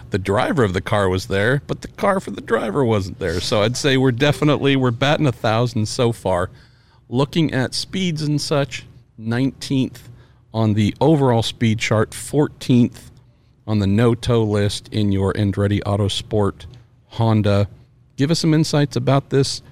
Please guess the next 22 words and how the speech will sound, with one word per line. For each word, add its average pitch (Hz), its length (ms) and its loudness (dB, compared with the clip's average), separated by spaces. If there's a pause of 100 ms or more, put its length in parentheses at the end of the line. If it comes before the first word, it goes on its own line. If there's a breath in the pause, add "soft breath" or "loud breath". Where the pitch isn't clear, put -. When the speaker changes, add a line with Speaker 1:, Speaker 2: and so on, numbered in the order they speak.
(220 loud breath)
Speaker 2:
first - 460 0
full 131 380 0
day 131 240 2
at 123 100 0
Indy 123 220 2
practice 127 720 -2
as 104 200 0
a 110 60 0
member 110 800 2 (120)
of 92 320 -2
this 98 300 -2 (140)
kind 117 180 -2
of 87 140 -2
raging 101 400 0
monster 101 440 0
of 85 140 0 (380 loud breath)
Indy 104 180 2
success. - 560 -2 (320)
Speaker 1:
Yeah, 135 260 4
well, 98 240 4
honestly, 110 440 2
like, 90 180 2